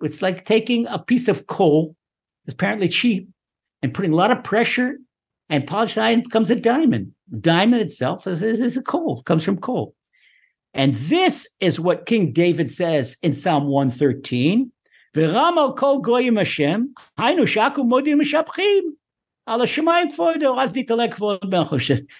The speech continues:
King David says this in Psalm one thirteen. Exactly what Rabbi Nachman is talking about. Rabbi Nachman often says, he says, "Listen, I didn't invent any of this.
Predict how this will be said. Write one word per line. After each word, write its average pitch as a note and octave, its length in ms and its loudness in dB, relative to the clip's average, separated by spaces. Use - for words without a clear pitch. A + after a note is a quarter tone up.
King C4+ 180 2
David A3+ 300 2
says G#3 320 0
this G3 220 -2
in D3 80 -6
Psalm F3 320 0
one D3 140 2
thirteen. C#3 600 -2
Exactly A3 520 0
what G#3+ 100 0
Rabbi G3+ 240 0
Nachman F3+ 280 0
is D#3 120 -2
talking E3 280 -2
about. E3 180 0
Rabbi B3+ 180 2
Nachman A#3 260 2
often G3+ 240 0
says, G3 420 0
he F#3 80 -4
says, E3+ 180 -6
"Listen, E3+ 500 -4
I F3 100 2
didn't B3 220 2
invent A3 360 2
any G3+ 180 0
of A2+ 60 0
this. - 300 -10